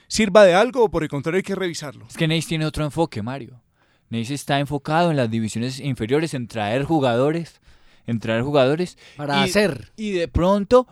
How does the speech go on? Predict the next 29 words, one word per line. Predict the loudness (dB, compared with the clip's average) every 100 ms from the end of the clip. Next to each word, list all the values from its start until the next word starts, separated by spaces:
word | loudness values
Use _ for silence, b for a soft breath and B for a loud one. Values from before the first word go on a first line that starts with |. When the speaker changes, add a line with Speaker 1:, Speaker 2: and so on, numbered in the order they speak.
| b -4
Speaker 2:
en | 0
darle | 4 4 2
continuidad | 0 -2 -2 -2 -2 -2
a | -2
algunos | -2 -2 0
de | 2
los | 0 0
jugadores | 0 0
que | -4
están | -2 0
allí, | 0 0 0 0
en | 0
dialogar | 2 2 4 2 2
con | -2
ellos | -2 -4 -6
para, | 0 2 2 b b -10
para | -2 0
darles | 2 0 -4
continuidad, | -6 -4 -4 -2 2 2 2 b b b -4
pero | 0 0 0 -2
en | -4
incorporar | -6 -8 -6 0
jugadores | 2 4
yo | 2
no | 0 0
le | 0
veo | 0
el | -2
perfil. | -4 -8 -8 -10